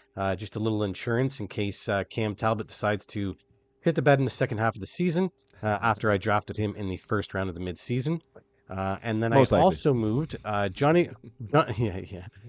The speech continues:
Speaker 1: Johnny Gaudreau. Let's not, let's not go there. Uh,
Speaker 2: No.
Speaker 1: I moved Johnny Gaudreau to the Cougars. Um, it was a player that I was definitely gonna be letting go,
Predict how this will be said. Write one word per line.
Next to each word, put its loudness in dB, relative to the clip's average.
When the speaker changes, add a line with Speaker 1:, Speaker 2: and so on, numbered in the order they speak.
Speaker 1:
Johnny 10
Gaudreau. 8
Let's 0
not, -2
let's -4
not -4
go -10
there. -12
Uh, -4
Speaker 2:
No. -12
Speaker 1:
I 2
moved 0
Johnny 6
Gaudreau 0
to -2
the -4
Cougars. -2
Um, -2
it -4
was 0
a -4
player 2
that 4
I 2
was -4
definitely -2
gonna -2
be -2
letting -2
go, 0